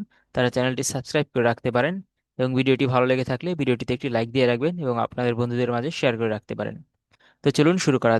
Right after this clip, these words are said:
যাক। তো পুলিশের কনস্টেবল পদে নিয়োগের জন্য যে সকল শর্তগুলো দেখতে পাচ্ছি তা হচ্ছে,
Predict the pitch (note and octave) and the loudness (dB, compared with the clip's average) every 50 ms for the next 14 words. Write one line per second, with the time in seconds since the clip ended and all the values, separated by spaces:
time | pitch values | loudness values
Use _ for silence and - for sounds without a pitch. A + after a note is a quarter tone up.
0 | A2 C3+ F3 F#3+ - - _ _ _ _ _ _ _ _ _ _ _ _ _ _ | 2 0 -2 -2 -6 -14 _ _ _ _ _ _ _ _ _ _ _ _ _ _
1 | _ _ _ _ _ _ - _ _ _ - A#2+ A#2 - C#3+ D3+ D3+ - F#3+ F3+ | _ _ _ _ _ _ -20 _ _ _ -4 -4 -2 0 0 0 0 2 0 2
2 | - C#3+ C#3 D3 - - F3 E3+ F3 E3 - C3+ A#2+ B2+ D3+ F#3+ G#3 _ _ _ | 2 2 0 0 0 -2 0 0 0 2 2 0 2 2 -2 -4 -4 _ _ _
3 | - C#3 C3+ C#3+ C3+ C#3+ D3 C3+ C3 E3+ F3 D#3 B2+ B2+ E3+ G3 - _ _ _ | -6 -2 -2 0 2 2 2 2 2 0 -2 0 -2 -4 -4 -6 -10 _ _ _
4 | _ - C#3 C3 D#3 D3+ D3+ E3 D3+ - C#3 B2+ A#2 - D#3+ D#3 D3+ D3+ C#3 B2 | _ -6 -4 0 0 2 2 2 2 2 2 2 2 0 -4 0 0 0 0 0
5 | A#2+ - - C3 A#2 A#2+ A#2 - - - D#3+ F#3 - C#3 B2 A#2+ C#3+ C#3+ - - | -2 -6 -6 -4 -2 -2 -2 -4 -4 -6 -6 -4 -2 -2 -2 0 0 -2 -4 -4
6 | - | -4